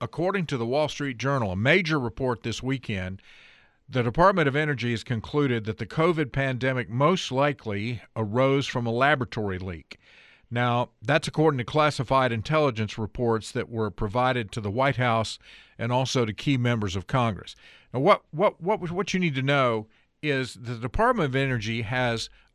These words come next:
a low amount of confidence in its conclusions.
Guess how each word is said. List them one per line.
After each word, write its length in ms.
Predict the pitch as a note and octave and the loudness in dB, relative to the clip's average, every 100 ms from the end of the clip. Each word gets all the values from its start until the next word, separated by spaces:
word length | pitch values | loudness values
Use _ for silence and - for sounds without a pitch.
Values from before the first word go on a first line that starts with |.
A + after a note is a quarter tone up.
| - | -2
a 100 | B2 | -2
low 800 | A2+ A#2 C3+ C#3+ D3 C#3 C#3+ A#2+ _ _ - | 0 2 4 6 4 4 2 -4 _ _ -4
amount 360 | B2 B2+ B2 | -2 0 0
of 120 | A2 - | -2 -4
confidence 880 | - C#3 B2+ A#2 G2 G2 F#2 - - - | 2 2 2 -2 -4 -4 -6 -10 -10 -6
in 160 | B2+ A#2+ | -2 -2
its 160 | G#2+ | -4
conclusions. 800 | - A2+ G#2 C3 A#2+ F2 E2 - | -6 -8 -4 0 0 -2 -8 -16